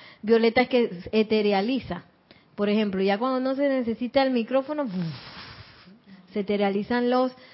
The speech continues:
los, eh, electrones que lo componen y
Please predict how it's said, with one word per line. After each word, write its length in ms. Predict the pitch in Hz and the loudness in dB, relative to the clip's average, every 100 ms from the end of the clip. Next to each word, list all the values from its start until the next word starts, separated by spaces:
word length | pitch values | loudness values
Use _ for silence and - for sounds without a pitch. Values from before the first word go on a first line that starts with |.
| - _ - | -20 _ -4
los, 600 | 226 226 226 233 254 - - _ - | 2 4 4 4 2 -2 -14 _ -2
eh, 360 | 208 190 185 180 | 0 2 0 0
electrones 540 | 208 190 226 214 240 | -2 -2 -2 -2 0
que 80 | 254 | 2
lo 120 | 254 | 2
componen 600 | 269 269 294 302 320 349 | 0 0 2 2 2 -2
y 240 | 302 349 | -4 -6